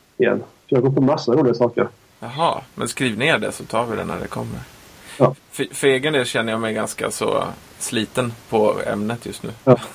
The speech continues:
Speaker 1: Och det är inte som att det är färskvara direkt. <laughs>
Speaker 2: Nej, det, det där håller ett tag.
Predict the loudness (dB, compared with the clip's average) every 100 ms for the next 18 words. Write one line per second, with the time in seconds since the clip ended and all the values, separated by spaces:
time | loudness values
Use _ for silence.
0 | -16 -18 -8 -2 0 0 -2 0 0 2
1 | 0 0 0 0 0 0 2 0 -2 -4
2 | -2 -2 -2 -8 -12 -16 -20 -20 -8 -2
3 | 2 4 4 0 0 4 4 4 2 0
4 | -2 -4 -6